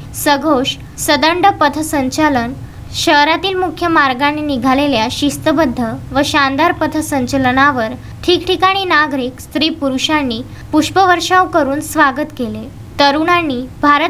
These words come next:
माता की जय", "कौन चले भाई, कौन चले भारत, माँ के लाल चले, भारत को चमकाएंगे, जीवन ज्योती जगाएंगे" इत्यादी घोषणा देऊन स्वागत केले.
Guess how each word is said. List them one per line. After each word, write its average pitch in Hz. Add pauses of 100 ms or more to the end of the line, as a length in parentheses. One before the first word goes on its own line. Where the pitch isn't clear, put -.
माता 359
की 359
जय", 247 (260)
"कौन 339
चले 392
भाई, 311 (140)
कौन 320
चले 330
भारत, 254 (240)
माँ 285
के 359
लाल 285
चले, 285 (480)
भारत 285 (100)
को 403
चमकाएंगे, 311 (160)
जीवन 285
ज्योती 320
जगाएंगे" 254 (200)
इत्यादी 294
घोषणा 277
देऊन 269
स्वागत 294
केले. 214